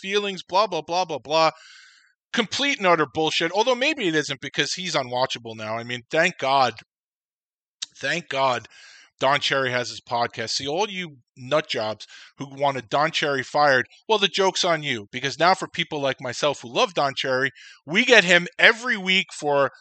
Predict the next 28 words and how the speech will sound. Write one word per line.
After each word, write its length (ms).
anywhere 420
from 240
forty-five 600
minutes 300
to 180
an 80
hour, 460
where 160
we 100
were 180
only 200
getting 280
him 60
for 140
seven 360
minutes. 320
But 140
now 140
because 360
you 80
guys 300
bitched 340
and 160
moaned 280
and 100
stomped 380
your 80
feet, 400